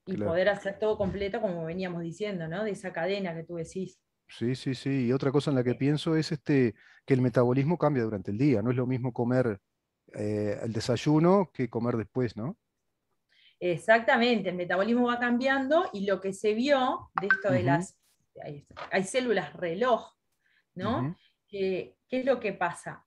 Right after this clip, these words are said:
Speaker 1: No es lo mismo lo que sucede en la mañana que en la tarde, que en la noche, porque también hormonalmente cambia. Se,
Speaker 2: Claro.
Speaker 1: eh, a-, o sea, se segregan diferentes hormonas, diferentes, este, compuestos en la mañana que en la tardecita,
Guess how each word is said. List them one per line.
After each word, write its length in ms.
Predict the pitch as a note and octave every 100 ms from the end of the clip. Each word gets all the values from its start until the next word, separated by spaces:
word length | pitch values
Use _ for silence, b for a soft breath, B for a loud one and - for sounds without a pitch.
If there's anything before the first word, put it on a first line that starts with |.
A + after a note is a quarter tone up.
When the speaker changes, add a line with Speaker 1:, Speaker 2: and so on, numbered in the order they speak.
| _
Speaker 1:
No 180 | F#3+ A3
es 120 | A#3+
lo 140 | A#3+ A#3+
mismo 300 | B3+ G#3 F#3
lo 140 | F3
que 80 | F#3+
sucede 400 | - - A3 G3+
en 100 | F#3
la 120 | F#3
mañana 680 | G3+ A3+ B3+ C4+ C4+ C#4+ D4
que 80 | F3
en 80 |
la 160 | E3+ F3+
tarde, 320 | B3+ B3+ B3+ G3+
que 60 |
en 80 | F#3+
la 100 | F#3+
noche, 280 | A#3 B3+ C#4+
porque 420 | A#3+ C#4+ C#4+ D#4+
también 400 | A#3 G#3 A#3 A3
hormonalmente 1160 | F#3 F#3+ G3 A#3 D#4+ D#4 D#4+ B3 G3 A3+ G4 - _ _ _ _ _ _
cambia. 540 | D#4 F4 F#3 C#3 C#3 _ _ _ _ _ _
Se, 340 | - G#3+ G#3+
Speaker 2:
Claro. 60 | -
Speaker 1:
eh, 220 | F3+ F#3+
a-, 140 | G3 G#3+
o 60 |
sea, 160 | - A3
se 100 | G#3+
segregan 560 | G#3 A3 A3+ C#4+ E4+ C#4
diferentes 720 | A3+ - G#3+ C4 A#3+ G3+ G3
hormonas, 720 | G#3 G#3+ A#3 A#3+ G#3+ F3+ E3+ -
diferentes, 720 | F3+ - F#3+ A3 A3+ G#3+ -
este, 440 | F#3+ - F3+ E3+
compuestos 640 | G3+ G#3 G#3 A3 - E3
en 60 | F#3
la 80 | G3
mañana 340 | A#3 D4+ F4
que 60 | C4+
en 60 |
la 140 | G3 F3+
tardecita, 720 | F#3 F#3 D4 C4 B3+ C#4 G4